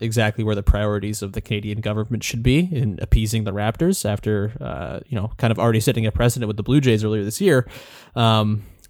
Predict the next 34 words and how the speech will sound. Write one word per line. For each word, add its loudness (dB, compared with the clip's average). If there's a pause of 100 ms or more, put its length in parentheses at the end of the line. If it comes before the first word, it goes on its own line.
I 2
just 6
want 6
them 4
to 2
be 4
playing 6
somewhere 4 (100)
that, 4
well, 4
they'll 6
be 6
happy, 4
the -2
players, 2
more 4
than 4
anything 2
else. 0
I 4
don't 2
want 4 (140)
a 6
city 2
that's, 0
like, 2 (560)
grossly 4
using 6
the 4
pandemic 4
as 0
a 0
means -2
to 0